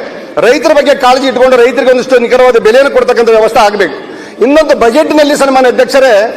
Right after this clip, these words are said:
ನೀರಾವರಿಗೆ ಇಪ್ಪತ್ಮೂರು ಸಾವಿರ ಕೋಟಿಯನ್ನ ಘೋಷಣೆ ಮಾಡಿದ್ದಾರೆ. ಇಪ್ಪತ್ಮೂರು ಸಾವಿರ ಕೋಟಿ ರೂಪಾಯಿ ನೀರಾವರಿಗೆ ಇಟ್ಟಿದ್ದಾರೆ. ಅಲ್ಲಿ ಏನಾಗ್ತದೆ ಹೇಳಿ ಸನ್ಮಾನ್ಯ ಅಧ್ಯಕ್ಷ? ನೀರಾವರಿಯಲ್ಲಿ ನಾಲ್ಕು ನಿಗಮಗಳು ಬರ್ತಾವ,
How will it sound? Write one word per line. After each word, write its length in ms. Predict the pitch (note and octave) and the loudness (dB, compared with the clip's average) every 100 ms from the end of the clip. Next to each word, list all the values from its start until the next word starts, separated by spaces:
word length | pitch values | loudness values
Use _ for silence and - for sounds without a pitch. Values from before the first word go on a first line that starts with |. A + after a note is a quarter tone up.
| - - - | -12 -18 -8
ನೀರಾವರಿಗೆ 600 | G3 C4+ D#4 D#4+ C#4+ C#4+ | -2 0 2 2 2 -2
ಇಪ್ಪತ್ಮೂರು 720 | D4 C4+ D4+ D#4 D#4+ C#4 C#4+ C#4+ | -4 -4 -2 0 0 0 2 2
ಸಾವಿರ 220 | C4 B3+ | 2 2
ಕೋಟಿಯನ್ನ 360 | A3+ A#3+ B3 | 0 0 0
ಘೋಷಣೆ 280 | B3 A3 A3 | 2 0 0
ಮಾಡಿದ್ದಾರೆ. 600 | G3 F3+ E3+ C#3+ - - | 0 0 0 -2 -8 -4
ಇಪ್ಪತ್ಮೂರು 420 | G3 A#3+ B3 A3+ G#3 | -2 0 0 -2 0
ಸಾವಿರ 160 | G#3+ | 0
ಕೋಟಿ 280 | G3+ F#3+ F3+ | 0 -4 -4
ರೂಪಾಯಿ 200 | F4 C4 | -2 0
ನೀರಾವರಿಗೆ 380 | A3 G#3 G3 G#3 | 2 2 0 -2
ಇಟ್ಟಿದ್ದಾರೆ. 320 | - F#3 D#3 A#2 - - - - | -4 -2 -2 -4 -12 -20 -8 -4
ಅಲ್ಲಿ 180 | B3 C4+ | 0 2
ಏನಾಗ್ತದೆ 420 | D4+ D4 C#4+ C#4 | 2 2 0 2
ಹೇಳಿ 200 | C#4 C#4 | 2 2
ಸನ್ಮಾನ್ಯ 320 | B3+ C4 B3 | 0 0 0
ಅಧ್ಯಕ್ಷ? 220 | A3+ - | 0 -2
ನೀರಾವರಿಯಲ್ಲಿ 600 | B3 A#3+ B3+ A#3+ A#3+ C4+ | 0 2 2 2 2 0
ನಾಲ್ಕು 400 | B3 G#3+ A#3+ B3 | 0 0 0 0
ನಿಗಮಗಳು 460 | B3+ B3 B3+ B3 B3 | 0 0 2 2 0
ಬರ್ತಾವ, 420 | G#3+ G#3 E3+ | 0 0 -2